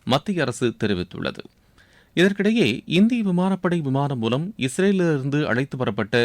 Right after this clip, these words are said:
இருநூற்று இருபத்தி நான்கு இந்தியர்களை புதுதில்லியில் நேற்று தொழிலாளர் நலத்துறை அமைச்சர் திருமதி ஷோபா கரந்தலாஜே வரவேற்றார். இதன் மூலம்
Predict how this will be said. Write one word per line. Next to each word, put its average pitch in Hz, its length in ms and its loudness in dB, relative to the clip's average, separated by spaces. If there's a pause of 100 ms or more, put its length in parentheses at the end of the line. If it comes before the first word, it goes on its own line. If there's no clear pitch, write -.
(420)
இருநூற்று 202 500 2
இருபத்தி 156 340 0
நான்கு 131 280 0
இந்தியர்களை 120 480 -2 (440)
புதுதில்லியில் 196 640 0
நேற்று 131 400 0 (120)
தொழிலாளர் 175 500 0
நலத்துறை 131 360 -2
அமைச்சர் 107 420 -4
திருமதி 135 380 -2 (100)
ஷோபா 160 400 -2 (100)
கரந்தலாஜே 110 640 -2
வரவேற்றார். 90 560 -4 (520)
இதன் 120 280 2
மூலம் 123 220 0